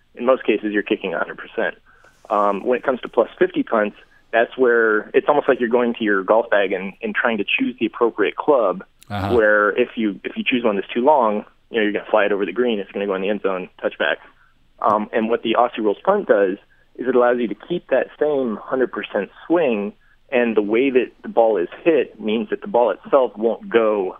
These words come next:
Speaker 1: past a certain distance simply due to the fact that it's, it's a different ball flight than a normal punt.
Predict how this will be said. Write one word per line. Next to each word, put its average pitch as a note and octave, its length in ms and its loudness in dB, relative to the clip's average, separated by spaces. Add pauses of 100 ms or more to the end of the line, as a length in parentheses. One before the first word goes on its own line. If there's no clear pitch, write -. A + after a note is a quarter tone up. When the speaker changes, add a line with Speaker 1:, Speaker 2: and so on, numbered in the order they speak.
Speaker 1:
past - 320 -2
a F#2+ 140 -6
certain F#2+ 260 -6
distance F#2+ 400 -8 (500)
simply B2 240 0
due G#2 120 -2
to G#2 120 -2
the - 60 -12
fact G2+ 280 0
that G2 100 2
it's, F#2 120 -2 (280)
it's F#2+ 200 -4
a F2+ 120 0
different G2 320 -4
ball G2+ 200 2
flight D2+ 300 -4 (300)
than A2 120 -8
a G2+ 40 -2
normal F#2 300 -4
punt. - 240 -4